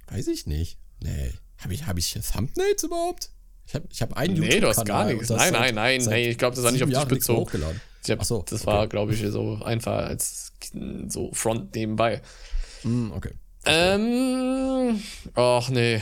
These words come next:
Speaker 2: oh Gott. Noch eine Geisterstory als Disclaimer. Sie ist erfunden von Chat G P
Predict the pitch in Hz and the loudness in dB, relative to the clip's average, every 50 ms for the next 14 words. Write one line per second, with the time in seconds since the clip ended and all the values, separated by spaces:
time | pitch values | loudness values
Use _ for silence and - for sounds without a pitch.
0 | - - 127 113 107 117 110 107 - - - - 123 127 156 160 170 165 160 156 | -2 0 0 0 2 2 2 2 0 -4 -6 -4 2 2 2 4 4 2 4 4
1 | 147 143 196 247 285 - - - 131 123 - - 127 117 117 120 151 175 202 220 | 4 4 4 4 4 2 2 2 2 0 2 2 4 4 4 4 2 0 0 2
2 | - 123 123 127 - - 151 135 - - - 135 131 139 170 180 139 110 107 113 | 2 2 2 0 -2 0 0 0 0 -2 -4 -2 2 2 2 4 2 2 4 4
3 | 127 151 170 156 139 131 127 - - 123 - - 147 165 175 196 - 143 143 156 | 4 4 2 2 0 -2 -2 -2 -4 -6 -2 0 0 0 0 -2 -2 -4 -4 0
4 | - 135 120 120 - - 127 - - - - 131 131 127 127 127 | 0 0 0 0 0 -2 -4 -4 -4 -6 -4 -2 -2 -2 -2 -4